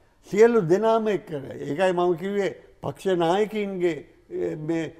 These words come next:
මේ, මේ ඉහළ කොමිටියක්, අ, ඇති, ඇති, ඇති කරන්නයි කියලා. සියලු පක්ෂ මේකට ඇත-, ඇතුල් වෙන්න ඕන. සියලු සංවිධාන ඇතුල් වෙන්න ඕන. අපි ඔක්කොම එක ලාංකික ජාතියෙක්,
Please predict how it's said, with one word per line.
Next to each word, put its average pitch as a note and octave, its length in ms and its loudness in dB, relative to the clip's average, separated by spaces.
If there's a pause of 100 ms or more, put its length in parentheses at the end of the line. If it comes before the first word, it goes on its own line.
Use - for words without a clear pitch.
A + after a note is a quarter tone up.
(160)
මේ, D#3+ 500 -8
මේ D3 260 -6
ඉහළ E3 440 0
කොමිටියක්, F3+ 520 -4 (400)
අ, F3+ 100 -8 (400)
ඇති, D#3+ 240 -8
ඇති, D3+ 260 -8
ඇති E3 260 -10
කරන්නයි F3+ 560 -2
කියලා. A2 320 -8 (480)
සියලු G#3+ 260 4
පක්ෂ F#3+ 440 -2
මේකට F#3+ 300 -4
ඇත-, F3 280 -6
ඇතුල් F#3 320 -6
වෙන්න F3+ 240 -4
ඕන. G3 260 0 (840)
සියලු G#3 340 2
සංවිධාන G3+ 640 -2
ඇතුල් F#3 420 -8
වෙන්න F#3 240 -4
ඕන. G#3 280 -4 (720)
අපි F#3 260 -6
ඔක්කොම G3 340 -2 (320)
එක - 180 -6
ලාංකික G#3 720 4 (120)
ජාතියෙක්, F#3+ 440 6